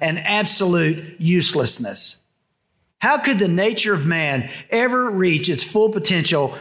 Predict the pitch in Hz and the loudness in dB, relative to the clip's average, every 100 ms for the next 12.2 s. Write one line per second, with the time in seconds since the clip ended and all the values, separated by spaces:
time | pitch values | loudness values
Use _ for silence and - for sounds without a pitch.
0 | - 160 165 151 147 - 180 175 170 151 | -2 0 2 0 -2 -2 0 0 0 0
1 | 151 147 147 139 123 104 - _ _ _ | 0 0 0 0 -2 -6 -12 _ _ _
2 | _ 175 175 175 202 180 147 - - - | _ -2 0 0 2 2 0 -4 -10 -2
3 | 202 185 208 202 202 220 220 - 214 196 | 0 2 0 0 -2 -2 0 0 0 0
4 | 175 156 170 143 113 - - - - - | -2 -2 0 0 -2 -6 -8 -12 -14 -2
5 | 185 190 185 220 254 233 214 208 208 196 | 2 2 4 2 2 2 0 0 0 -2
6 | - 196 160 156 - - 214 214 214 214 | 0 0 0 0 0 0 0 2 0 -4
7 | - - - 151 - - 147 143 139 107 | -14 -16 -2 0 2 0 -2 0 0 -2
8 | 95 - _ _ _ _ _ _ _ _ | -6 -12 _ _ _ _ _ _ _ _
9 | _ - - - 208 262 302 247 226 - | _ -18 -18 -6 0 0 2 2 2 2
10 | 202 185 175 170 160 160 160 151 156 156 | 0 0 0 0 0 0 0 0 0 -2
11 | 147 - 185 170 147 - 160 143 147 151 | -4 -4 -2 0 0 -2 -2 0 2 2
12 | 135 | 0